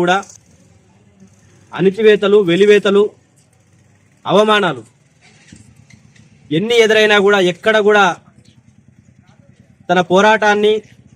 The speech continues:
తన గమ్యాన్ని మర్చిపోకుండా తను ఒక సగ-, స-, ఒక సన్మార్గంలో పెట్టడంలో కీలక పాత్ర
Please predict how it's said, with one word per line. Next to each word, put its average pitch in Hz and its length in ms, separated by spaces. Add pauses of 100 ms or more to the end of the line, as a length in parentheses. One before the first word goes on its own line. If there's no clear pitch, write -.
(120)
తన 175 120 (120)
గమ్యాన్ని 220 440
మర్చిపోకుండా 190 600 (1500)
తను 185 160 (220)
ఒక 170 200
సగ-, 165 260 (100)
స-, 131 280 (180)
ఒక 185 80 (220)
సన్మార్గంలో 208 600
పెట్టడంలో 196 480
కీలక 190 260 (100)
పాత్ర 175 200